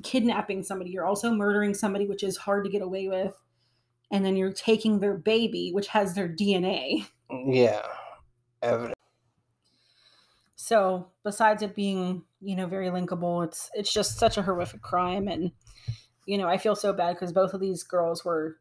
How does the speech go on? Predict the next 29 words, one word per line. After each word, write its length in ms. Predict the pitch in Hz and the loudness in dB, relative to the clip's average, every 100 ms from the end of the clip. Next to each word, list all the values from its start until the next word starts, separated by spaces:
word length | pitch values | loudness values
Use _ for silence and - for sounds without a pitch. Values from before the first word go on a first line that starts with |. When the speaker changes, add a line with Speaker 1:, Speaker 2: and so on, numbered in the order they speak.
| _ 180 | _ -6
Speaker 1:
very, 240 | 190 196 | -2 0
very 240 | 196 190 180 | 0 -2 0
young. 460 | 170 180 185 175 - _ _ _ _ _ | 0 0 -2 -4 -8 _ _ _ _ _
They 120 | 196 202 | 0 0
already 200 | 208 202 | 2 4
had 180 | 196 | 2
another 280 | 196 196 185 | 2 -4 -6
kid. 480 | - 196 185 185 - - - | -4 -4 -2 -4 -8 -12 -8
So, 180 | - 165 | -4 0
like, 220 | 160 156 | 0 -2
they 140 | 175 | -2
lost, 440 | 165 170 170 - - _ _ _ _ _ _ _ _ _ | 0 0 -2 -10 -18 _ _ _ _ _ _ _ _ _
you 140 | 196 196 | -4 0
know, 120 | 180 | 0
a 60 | 170 | -2
sibling 560 | - 214 202 196 185 | 0 2 2 -2 -2
and 140 | 196 190 | -4 -4
a 40 | |
parent. 520 | 196 190 180 180 185 - _ _ _ _ _ | -2 -2 0 -4 -6 -12 _ _ _ _ _
Speaker 2:
Yeah. 280 | 135 131 - - _ - | -10 -8 -10 -18 _ -12
Speaker 1:
So 260 | - 185 | -2 -2
it's 180 | 180 - | -2 -6
just, 380 | 170 170 - - _ _ _ _ _ _ _ _ _ _ 185 | -8 -8 -10 -12 _ _ _ _ _ _ _ _ _ _ -14
it's 180 | - | -12
too 120 | - 170 | -8 -8
much. 360 | 127 - - - _ | -10 -10 -12 -14 _
Speaker 2:
It's, 320 | 135 139 - - | -18 -16 -18 -16
it's 300 | - - - | -18 -18 -12
terrible. 200 | - | -12